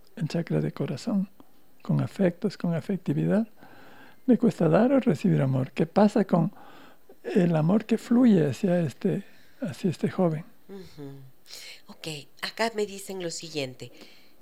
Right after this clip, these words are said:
Speaker 2: ¿Qué podría ser el dolor de los pies, doctor?
Speaker 1: Dolor de los pies.
Speaker 2: ¿Qué
Speaker 1: ¿Cómo?
Speaker 2: representa?
Speaker 1: Sí, los pies representan nuestra conexión a tierra.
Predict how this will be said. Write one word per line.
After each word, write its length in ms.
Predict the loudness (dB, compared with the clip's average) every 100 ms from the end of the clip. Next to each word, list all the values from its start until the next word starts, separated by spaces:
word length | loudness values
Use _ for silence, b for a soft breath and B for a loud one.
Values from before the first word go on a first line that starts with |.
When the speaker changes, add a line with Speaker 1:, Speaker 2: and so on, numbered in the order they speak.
| -10
Speaker 2:
¿Qué 100 | -10
podría 440 | -6 -6 -6 -8 -10
ser 320 | -8 -10 -8 -12
el 160 | -10
dolor 320 | -8 -8 -10
de 80 | -10
los 180 | -12 -14
pies, 380 | -14 -16 -14 -16
doctor? 380 | -18 -18 -18 -18 -20 -20 -20 B B B B B B -2
Speaker 1:
Dolor 340 | 4 8 8 6
de 120 | 4
los 200 | 2 0
pies. 400 | 2 4 2 -4 -14
Speaker 2:
¿Qué 80 | -12 -12 0
Speaker 1:
¿Cómo? 320 | 4 4 4 -4
Speaker 2:
representa? 260 | -18 -8
Speaker 1:
Sí, 260 | 2 2 4
los 180 | 4 2
pies 240 | 4 4
representan 480 | 4 -2 2 2 4
nuestra 280 | 2 2 -2
conexión 640 | 0 0 0 0 2 2
a 60 | 2
tierra. 480 | 0 -2 -2 -6